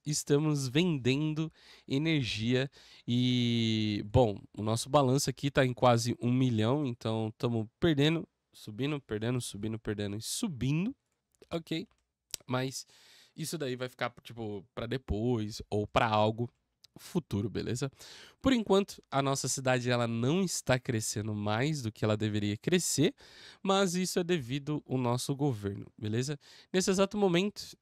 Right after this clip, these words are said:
eu vou fazer, fechar aqui, eh, outro quadrado de nove, né? Então, um, dois, três, quatro, cinco, seis. Beleza? Vou adquirir esse quadradão que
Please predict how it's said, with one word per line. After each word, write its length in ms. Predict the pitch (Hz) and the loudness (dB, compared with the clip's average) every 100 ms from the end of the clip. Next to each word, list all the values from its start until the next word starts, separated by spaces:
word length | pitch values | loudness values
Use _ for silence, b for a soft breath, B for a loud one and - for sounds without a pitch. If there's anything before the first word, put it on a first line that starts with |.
| - | 2
eu 220 | 143 143 | 4 4
vou 160 | 123 131 | 4 2
fazer, 380 | - 120 113 | 2 2 0
fechar 380 | 110 123 - 123 | -4 -4 0 2
aqui, 440 | 113 - 113 113 - | 0 -2 -4 -4 -4
eh, 480 | 110 107 107 107 104 - | 0 2 2 2 0 -4
outro 420 | - 113 151 - 135 | -4 -2 -2 -4 0
quadrado 440 | 123 110 110 110 | 2 4 2 0
de 140 | 107 | 0
nove, 760 | 120 104 101 98 113 135 147 139 _ | 0 0 0 2 2 0 -6 -8 _
né? 320 | - 101 120 151 _ | -14 -10 -10 -14 _
Então, 480 | 117 - 104 104 104 - - | -16 -12 -10 -10 -12 -16 -12
um, 220 | 131 131 | -10 -8
dois, 220 | 110 101 | -8 -8
três, 240 | - 98 | -12 -14
quatro, 260 | - 95 - | -10 -12 -10
cinco, 160 | 107 - | -14 -14
seis. 580 | - 156 190 - - - B B B B B B B - | -12 -10 -10 -10 -14 -16 B B B B B B B 0
Beleza? 320 | 147 147 185 B B B | 2 2 -2 B B B
Vou 280 | - 123 220 | -2 6 8
adquirir 500 | 190 139 - 131 113 | 6 2 -6 -4 -2
esse 180 | 117 - | -2 -4
quadradão 720 | - 120 110 113 107 110 123 | -2 -2 0 -2 -2 -6 -6
que 160 | - | -12